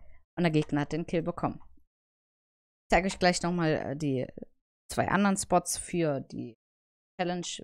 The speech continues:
Bis heute, ähm, Staffel von der Tanze zwischen drei Sachen, ähm, ist, man muss zwischen drei Dinosauriern tanzen. Dafür muss man in die Wüste fliegen.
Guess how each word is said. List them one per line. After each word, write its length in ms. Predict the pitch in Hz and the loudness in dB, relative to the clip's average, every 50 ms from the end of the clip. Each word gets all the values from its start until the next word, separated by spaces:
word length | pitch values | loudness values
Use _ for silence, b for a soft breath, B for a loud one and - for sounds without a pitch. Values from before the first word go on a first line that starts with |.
| - - | -10 -8
Bis 160 | 180 - - | -8 -8 -4
heute, 440 | - 240 220 208 202 185 160 - - | -2 0 2 2 2 2 0 -2 0
ähm, 960 | - 151 160 156 156 147 143 143 143 143 143 139 139 139 139 135 139 143 143 - - | 2 4 4 6 6 4 2 2 0 0 0 0 0 -2 -2 -2 -4 -4 -6 -8 -8
Staffel 480 | - - - - - 160 156 - - 143 | -8 -8 -4 2 2 2 2 2 -4 -6
von 320 | - - - 147 147 147 | -4 -2 -2 0 2 2
der 320 | 143 139 135 135 127 110 - _ _ - _ - _ _ - | 2 2 2 0 0 -2 -6 _ _ -20 _ -20 _ _ -2
Tanze 420 | - 151 147 156 - - 139 139 | 2 2 2 2 2 0 -4 -4
zwischen 720 | - - - 170 170 170 - - 147 143 139 139 131 131 - - - - | -4 -6 -2 -2 -2 -2 0 0 0 0 0 0 -2 -4 -8 -12 -18 -14
drei 460 | - 143 139 135 135 131 131 - - - - - - _ _ _ _ _ _ _ - | -4 -2 0 0 0 -2 -4 -6 -12 -16 -20 -20 -20 _ _ _ _ _ _ _ -2
Sachen, 400 | - 160 160 - - 165 156 156 - B B B B B B _ _ _ _ _ - | -2 -2 -2 0 -2 -2 -2 -2 -4 B B B B B B _ _ _ _ _ -2
ähm, 320 | 151 151 143 139 139 120 - | 0 0 0 0 -2 -4 0
ist, 420 | - - - - - - - - _ - | 0 0 2 2 -2 -4 -6 -8 _ -14
man 220 | - - 156 160 175 | -4 -2 0 0 0
muss 200 | 185 - - - | -2 -4 -6 -8
zwischen 320 | - - 175 - - 170 | -6 -6 -6 -4 -4 -2
drei 120 | 160 151 135 | -2 -2 -2
Dinosauriern 680 | 147 - 143 139 139 143 160 156 175 208 220 214 202 202 | -2 -2 -2 -2 0 2 2 2 2 4 2 0 -2 -4
tanzen. 680 | - 202 180 185 185 - - - 165 160 165 165 151 - - | -4 -4 -4 -4 -6 -8 -10 -8 -6 -4 -4 -6 -8 -12 -14
Dafür 760 | - 139 143 - 143 143 151 - - - 147 143 135 - - - - - | -14 -10 -2 0 2 2 0 -2 -4 -4 -2 -2 -2 -4 -10 -14 -18 -12
muss 220 | - 151 151 - | -10 -10 -10 -6
man 100 | - 139 | -4 -2
in 60 | 135 135 | -2 -2
die 140 | 139 147 | -2 -4
Wüste 280 | 156 160 - - - 143 | -6 -6 -6 -6 -8 -8
fliegen. 500 | - - - 156 151 - 175 180 185 - | -8 -6 -8 -8 -6 -6 -6 -6 -6 -8